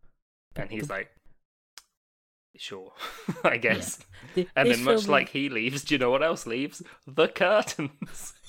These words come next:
Speaker 1: <laughs>
Speaker 2: This is, so the scene I s-, remember watching when I came, when I, like, watched it years ago
Speaker 1: Yeah.
Speaker 2: was from the old woman scene, like, just before the old woman scene. <laughs> So it is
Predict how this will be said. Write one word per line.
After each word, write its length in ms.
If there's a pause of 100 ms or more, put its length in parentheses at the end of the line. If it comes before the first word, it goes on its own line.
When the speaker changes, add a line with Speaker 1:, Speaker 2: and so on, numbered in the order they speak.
(260)
Speaker 1:
<laughs> 80 (640)
Speaker 2:
This 200
is, 180 (200)
so 240
the 160
scene 320
I 160
s-, 160
remember 380
watching 500
when 160
I 80
came, 520
when 160
I, 160
like, 280
watched 320
it 100 (160)
years 280
ago 320 (240)
Speaker 1:
Yeah. 100 (160)
Speaker 2:
was 500
from 500
the 140
old 280
woman 320
scene, 320
like, 200
just 220
before 260
the 140
old 140
woman 260
scene. 340 (100)
<laughs> 100
So 100 (140)
it 100
is 220